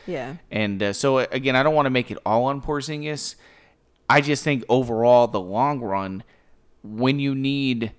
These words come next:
Speaker 2: him to play defenses in the playoffs, and I don't know if he can do that, and I don't wanna pay a guy thirty million dollars a year who's gonna be played off the court.
Speaker 1: Yeah. Um, one other stat I just looked at, the Mavericks got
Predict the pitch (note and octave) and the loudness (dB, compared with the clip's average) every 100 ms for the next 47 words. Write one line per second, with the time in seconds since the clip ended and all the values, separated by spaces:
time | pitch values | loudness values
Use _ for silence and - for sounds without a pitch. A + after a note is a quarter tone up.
0 | _ - C3 A#2+ A2 F2+ A#2 A2 G#2 G#2 | _ -6 -4 -2 -4 -2 -2 0 -2 -6
1 | - _ B2+ C3 B2 G#2 G#2 G2+ G#2 G2 | -10 _ -4 -4 -4 -6 -8 -8 -10 -6
2 | B2 A#2+ G#2 F#2+ F#2+ - - - _ _ | -2 -2 -2 -4 -6 -6 -8 -10 _ _
3 | A2+ G#2 F#2 A#2+ C3 B2 A#2 A2 B2+ A#2+ | -8 -6 -6 -4 -4 -2 -4 -4 -8 -10
4 | A2 G#2 A2 A#2 A2 - G#2+ A2 A#2+ B2 | -10 -8 -6 -2 -2 -2 -4 -2 -2 -2
5 | B2 G#2+ A#2+ A2+ G#2+ A2 G#2+ - A#2+ A2+ | -2 -4 -4 -4 -4 -4 -4 -6 -6 -6
6 | A2 A2 G#2 G2+ G2+ G#2 G#2+ C3+ C3+ A2 | -6 -6 -6 -6 -6 -8 -10 -6 -4 -4
7 | G#2 - _ _ B2+ A2 A#2+ A2 G#2 G2+ | -6 -12 _ _ -6 -4 -4 -4 -6 -8
8 | - G#2+ G2+ G2 G2+ - _ _ _ - | -6 -6 -4 -6 -8 -16 _ _ _ -18
9 | - B2+ G2+ - _ _ F#3+ E3+ D3+ E3+ | -12 -6 -6 -8 _ _ -6 -4 -4 -8
10 | - _ - - - - - G#3+ G3+ G3 | -14 _ -20 -20 -20 -20 -2 2 4 4
11 | G3 F3+ - G3+ A3 B3+ C4+ C4 G#3 - | 2 -2 -8 -2 0 0 -2 -2 -2 -4
12 | - E3+ E3 E3 - E3+ E3+ D#3+ - - | -6 -4 -4 -4 -6 -6 -6 -6 -6 -8
13 | _ _ - F#3 F3+ - E3+ E3+ D#3 F#3+ | _ _ -10 -6 -6 -6 -4 -2 -4 -2
14 | G3 A3 C#4+ B3+ - G3 F3+ | 0 0 -4 -6 -6 -4 -4